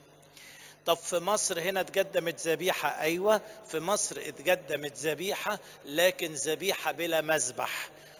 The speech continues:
وذبيحة كان الكاهن فيها رب الأسرة، والذبيحة دمها ما ترشش على المذبح، لكن ترش على العتبة العليا وإيه؟ ها؟ والقائمتين، ودي الذبيحة الوحيدة اللي ما تحطتش الدم بتاعها على المذبح.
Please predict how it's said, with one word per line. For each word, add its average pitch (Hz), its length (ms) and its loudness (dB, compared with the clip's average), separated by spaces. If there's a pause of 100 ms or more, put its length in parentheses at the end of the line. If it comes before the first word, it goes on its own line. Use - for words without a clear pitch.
(160)
وذبيحة 151 680 0
كان 147 260 0
الكاهن 196 520 -2
فيها 180 340 2
رب 170 260 0
الأسرة، 151 600 -2 (260)
والذبيحة 147 640 0
دمها 175 460 0
ما 151 120 -2
ترشش 180 800 4
على 147 260 6
المذبح، 160 720 2 (280)
لكن 143 420 -2
ترش 160 380 4
على 143 120 6
العتبة 143 500 6
العليا 147 420 6
وإيه؟ 135 500 6
ها؟ 151 320 8 (600)
والقائمتين، 156 760 2
ودي 180 200 -2
الذبيحة 175 500 2
الوحيدة 185 460 4
اللي 196 140 0
ما 170 100 0
تحطتش - 600 2
الدم 165 380 2
بتاعها - 380 0
على 135 160 4
المذبح. 123 520 -2